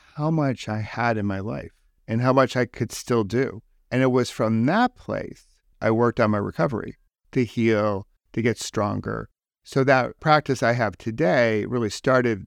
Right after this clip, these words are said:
back when I was recovering from my, what I call my last bad day. And we can still be thirsty for more.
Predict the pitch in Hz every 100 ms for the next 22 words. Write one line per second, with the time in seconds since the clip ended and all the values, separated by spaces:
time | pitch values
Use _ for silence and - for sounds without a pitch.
0 | _ - 107 104 - 104 98 92 107 -
1 | 101 95 95 90 104 98 92 87 95 98
2 | - _ _ _ 110 110 98 113 104 98
3 | 92 95 90 - 95 98 - 120 101 -
4 | _ _ - 139 131 135 135 123 - 156
5 | 160 - 117 117 - 110 98 92 80 90